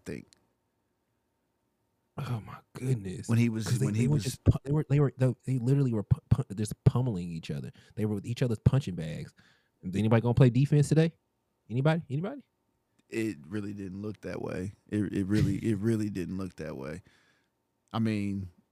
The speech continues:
Speaker 1: that, but still, that was a great series. That was a great, uh, that was a great trifecta. Like, they gave they all.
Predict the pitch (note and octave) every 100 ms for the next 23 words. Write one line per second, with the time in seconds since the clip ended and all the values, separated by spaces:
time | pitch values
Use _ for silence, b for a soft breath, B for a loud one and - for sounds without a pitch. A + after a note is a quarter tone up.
0 | _ _ - B2 B2+ G#2+ A#2 - D#3 B2
1 | D3+ C#3 A2 A2 G#2 F#2+ - A2+ F#2+ G2
2 | G2 - A#2 C3+ A2 F2+ G#2+ G#2 F2+ -
3 | G2 A2+ B2+ G#2+ - G#2+ F2+ - G#2 G2+
4 | - F#2 - - - - E2+ E2+ A2 A#2+
5 | A2 F#2+ E2+ - G#2 G2 - E2+ F2 D2+
6 | C2+ -